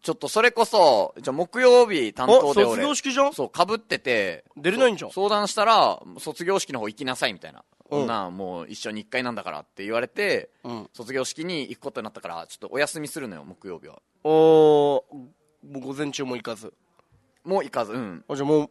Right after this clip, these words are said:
Speaker 2: う、もう、もう終わりじゃん。
Speaker 1: いや、えっとね、三月三十日。
Speaker 2: はいはいはい。
Speaker 1: 俺の誕生日にラストリポート。
Speaker 2: おー。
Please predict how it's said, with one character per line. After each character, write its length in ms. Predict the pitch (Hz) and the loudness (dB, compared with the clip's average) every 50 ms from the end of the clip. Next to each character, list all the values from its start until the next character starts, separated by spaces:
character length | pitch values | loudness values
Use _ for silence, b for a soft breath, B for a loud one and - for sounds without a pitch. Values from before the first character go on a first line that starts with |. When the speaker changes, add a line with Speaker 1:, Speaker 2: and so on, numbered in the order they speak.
| _ - | _ -2
Speaker 2:
う、 20 | |
も 100 | 175 190 196 | 2 2 4
う、 20 | |
も 140 | 190 196 202 | 4 4 4
う 60 | 196 | 6
終 80 | - 202 | 8 8
わ 80 | 226 262 | 8 8
り 80 | 311 - | 8 4
じ 80 | 196 | 0
ゃ 20 | 147 | 0
ん。 40 | |
Speaker 1:
い 40 | - - _ _ _ _ _ _ _ - | 0 -2 _ _ _ _ _ _ _ -4
や、 120 | 185 175 - _ _ _ _ | -4 -4 -4 _ _ _ _
え 120 | - 135 139 | -8 -8 -8
っ 40 | |
と 140 | - - 139 | -6 -8 -6
ね、 260 | 123 113 104 90 - - - | -4 -4 -4 -6 -8 -10 -4
三 240 | - 185 208 220 | 0 0 0 0
月 240 | 202 180 139 - 117 | 0 -4 -4 -6 -6
三 320 | - 156 170 196 208 208 190 | 0 2 2 2 2 -2 -2
十 180 | 180 202 196 | -2 0 0
日。 480 | 202 175 139 - - - 92 82 73 - _ _ _ | -2 -2 -6 -10 -12 -14 -14 -14 -16 -16 _ _ _
Speaker 2:
は 100 | - 160 | 2 4
い 40 | 165 | 4
は 60 | 156 | 6
い 20 | 143 | 6
は 400 | 143 135 123 117 110 95 - - | 4 2 0 0 -4 -6 -10 -14
い。 60 | - _ _ _ - | -20 _ _ _ -8
Speaker 1:
俺 160 | 143 160 170 170 | -6 -4 0 2
の 300 | 151 156 151 143 123 107 | 2 4 4 2 0 0
誕 240 | - 175 180 185 | -2 -2 -2 -2
生 220 | 175 175 190 185 175 156 | -2 -2 0 0 0 -2
日 80 | 165 185 | -4 -6
に 320 | 220 254 262 240 - - _ _ | -4 -2 -2 -2 -4 -6 _ _
ラ 220 | - 127 151 156 | -4 -2 0 0
ス 100 | - - | 0 -2
ト 240 | - 160 139 139 131 | 0 0 2 2 0
リ 120 | 117 117 - | -2 -4 -8
ポ 180 | - 110 95 | -10 -10 -10
ー 20 | 92 | -10
ト。 180 | - - - _ _ _ _ _ - | -12 -16 -20 _ _ _ _ _ -8
Speaker 2:
お 1120 | - 165 180 202 214 220 226 233 233 233 233 233 233 233 233 226 214 196 170 139 104 | -2 2 6 8 10 10 12 12 12 12 10 10 10 10 10 8 8 6 4 2 0
ー。 40 | - | -4